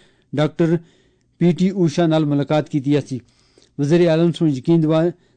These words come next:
ਦਿਵਾਲਿਆ ਜੇ ਉੱਤਰਾਖੰਡ ਖੇਡਾਂ ਦੀ ਮੇਜ਼ਬਾਨੀ ਵਾਸਤੇ ਪੂਰੀ ਤਰ੍ਹਾਂ ਤਿਆਰ ਹੈ। ਉਹਨਾਂ ਸੁਣ ਇਹ ਗੱਲ ਜ਼ੋਰ ਦੇ ਕੇ ਆਖੀ ਜੇ ਤਕਰੀਬ ਦਾ ਅਹਿਤਮਾਮ ਬੜੇ ਪੈਮਾਨੇ ਤੱਕ ਕੀਤਾ ਗਿਆ ਸੀ। ਉਹਨਾਂ ਸੁਣ ਖਿਡਾਰੀਆਂ ਔਰ ਉੱਥਾ ਆਉਣ ਵਾਲੇ ਦੁਨੀਆ ਲੋਕਾਂ ਕੋ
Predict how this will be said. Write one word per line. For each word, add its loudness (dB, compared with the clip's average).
ਦਿਵਾਲਿਆ 2
ਜੇ 0
ਉੱਤਰਾਖੰਡ -2
ਖੇਡਾਂ 0
ਦੀ 2
ਮੇਜ਼ਬਾਨੀ 0
ਵਾਸਤੇ -2
ਪੂਰੀ -4
ਤਰ੍ਹਾਂ -2
ਤਿਆਰ -2
ਹੈ। -2
ਉਹਨਾਂ 2
ਸੁਣ -4
ਇਹ 0
ਗੱਲ 2
ਜ਼ੋਰ 2
ਦੇ 2
ਕੇ -2
ਆਖੀ 0
ਜੇ 0
ਤਕਰੀਬ 0
ਦਾ 0
ਅਹਿਤਮਾਮ 0
ਬੜੇ 2
ਪੈਮਾਨੇ 0
ਤੱਕ -2
ਕੀਤਾ -2
ਗਿਆ 0
ਸੀ। -2
ਉਹਨਾਂ 2
ਸੁਣ -2
ਖਿਡਾਰੀਆਂ 0
ਔਰ -2
ਉੱਥਾ -2
ਆਉਣ 2
ਵਾਲੇ 0
ਦੁਨੀਆ 2
ਲੋਕਾਂ 0
ਕੋ -2